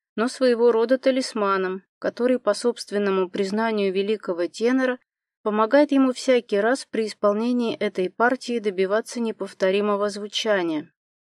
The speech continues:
Кстати, за три года, прошедшие со времени юбилея кантанты, он выступал в опере «Аида» более шестидесяти раз,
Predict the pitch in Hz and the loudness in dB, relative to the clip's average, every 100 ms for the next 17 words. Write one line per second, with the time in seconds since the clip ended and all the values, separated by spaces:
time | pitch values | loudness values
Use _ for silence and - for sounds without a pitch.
0 | _ _ _ _ _ _ _ _ _ - | _ _ _ _ _ _ _ _ _ -6
1 | - 262 254 220 220 220 233 202 185 277 | 2 2 2 -2 -2 -2 -2 -2 4 6
2 | 277 269 247 - 247 233 - 226 - 220 | 6 4 -2 2 0 0 -2 -4 -2 -2
3 | 226 226 220 208 196 202 208 214 214 196 | 0 -2 -4 -6 -8 -6 -2 2 2 2
4 | 214 208 214 202 196 190 - _ _ _ | -2 2 2 2 0 -6 -8 _ _ _
5 | 240 277 254 - 208 - 220 214 226 202 | 2 2 2 -2 -2 2 2 2 0 0
6 | 208 202 - 185 196 247 254 180 214 254 | 0 0 0 0 0 4 4 4 2 2
7 | 247 - 202 - 202 220 - 220 247 240 | 0 -4 -12 -12 -10 -10 -10 -4 0 2
8 | 175 - | 0 -2